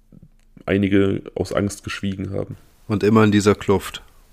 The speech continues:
Speaker 1: Immer in dieser Kluft. Also die wird,
Speaker 2: Also, oh.
Speaker 1: die wird komplettiert noch durch, durch weitere Details. Ich schicke dir noch ein Bild.
Speaker 2: Ja.
Speaker 1: Also er hatte nicht nur diese Maske auf, er trug noch, ähm,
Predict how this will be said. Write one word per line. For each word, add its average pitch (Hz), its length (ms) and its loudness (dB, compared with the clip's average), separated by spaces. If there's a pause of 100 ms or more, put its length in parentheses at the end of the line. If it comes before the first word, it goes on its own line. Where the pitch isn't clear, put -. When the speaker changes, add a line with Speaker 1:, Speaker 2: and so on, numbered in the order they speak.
(300)
Speaker 1:
Immer 101 200 0
in 98 80 -2
dieser 98 200 0
Kluft. - 360 -6
Also 95 160 -4
die 98 200 -4
wird, 110 140 2
Speaker 2:
Also, 85 200 -6 (200)
oh. 139 120 -12 (680)
Speaker 1:
die 101 100 -6
wird 117 160 2
komplettiert - 720 -4
noch 110 200 0
durch, 101 340 0
durch - 240 0
weitere 104 340 4
Details. 101 520 -2
Ich - 100 -10
schicke - 240 -6
dir 101 160 -2
noch 107 200 -8
ein 98 200 -6
Bild. 101 320 -4 (180)
Speaker 2:
Ja. 98 100 -2
Speaker 1:
Also 98 400 -2 (520)
er - 80 -4
hatte 107 180 0
nicht 110 200 -4
nur 110 80 0
diese 101 200 -4
Maske 113 460 -4
auf, 131 400 -2 (1300)
er 101 120 2
trug - 340 -6
noch, 104 380 2
ähm, 98 400 -4